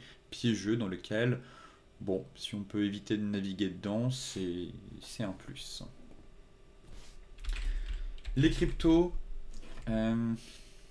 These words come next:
il se passe pas grand-chose sur les crypto-monnaies. Euh, c'est assez léthargique actuellement. Sentiment qu'on est quand même en train de reproduire un peu le même schéma qu'ici.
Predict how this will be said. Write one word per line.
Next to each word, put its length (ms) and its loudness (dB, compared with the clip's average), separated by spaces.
il 100 -6
se 100 0
passe 220 0
pas 160 4
grand-chose 560 2
sur 160 -4
les 80 0
crypto-monnaies. 760 -2
Euh, 680 -2
c'est 220 -4
assez 300 2
léthargique 840 0
actuellement. 640 -4
Sentiment 560 4
qu'on 160 -2
est 60 -2
quand 140 0
même 120 6
en 60 6
train 160 0
de 40 0
reproduire 520 0
un 40 -2
peu 160 0
le 120 2
même 160 0
schéma 280 0
qu'ici. 400 0